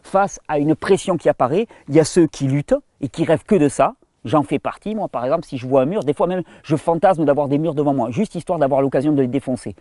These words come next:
J'aime ça. Bon, mais ça, c'est le mode de lutte. J'ai aucun mérite pour ça, c'est ma nature constitutive. Il y a d'autres qui sont fuites. Euh, eux, dès qu'ils voient un mur, pff,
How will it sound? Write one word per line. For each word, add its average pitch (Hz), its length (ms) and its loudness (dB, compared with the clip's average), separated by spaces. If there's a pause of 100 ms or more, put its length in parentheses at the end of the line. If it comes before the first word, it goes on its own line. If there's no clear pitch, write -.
(100)
J'aime 139 300 2
ça. - 180 -8 (280)
Bon, 139 120 4
mais 131 60 0
ça, 202 140 2
c'est 175 140 0
le 139 80 6
mode 160 160 2
de 135 80 2
lutte. 135 260 -2 (120)
J'ai 123 140 0
aucun 135 240 4
mérite 135 360 0
pour - 220 -8
ça, 226 240 2 (240)
c'est 151 320 0
ma 139 160 4
nature 143 400 0
constitutive. 123 600 -6 (240)
Il 147 60 4
y - 20 10
a 135 60 6
d'autres 226 220 4
qui 196 80 -6
sont 208 140 0
fuites. - 280 -6 (280)
Euh, 160 180 6
eux, 202 40 6
dès 175 120 2
qu'ils 175 140 2
voient 147 140 6
un 147 40 6
mur, 226 180 4
pff, - 160 -18